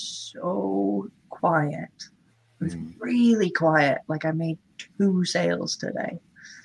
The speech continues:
Speaker 2: Oh.
Speaker 1: It was just re-, like, in six hours, I made two sales. It was just,
Speaker 2: Oh.
Speaker 1: ugh, really,
Speaker 2: So
Speaker 1: really quiet. So that doesn't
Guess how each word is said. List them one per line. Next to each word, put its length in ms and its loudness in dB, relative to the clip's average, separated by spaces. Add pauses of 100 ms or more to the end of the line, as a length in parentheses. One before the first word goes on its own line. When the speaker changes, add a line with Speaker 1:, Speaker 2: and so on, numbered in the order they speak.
(120)
Speaker 2:
Oh. 220 -8
Speaker 1:
It 40 2
was 180 0
just 160 -6
re-, 240 2 (140)
like, 220 0 (120)
in 120 2
six 480 -4
hours, 380 2
I 60 0
made 260 -2
two 280 2
sales. 420 -4
It 60 -2
was 140 -2 (100)
just, 560 -2 (180)
Speaker 2:
Oh. 240 4
Speaker 1:
ugh, 60 0 (600)
really, 300 8
Speaker 2:
So 40 2
Speaker 1:
really 200 4
quiet. 380 2
So 120 0
that 180 6
doesn't 360 2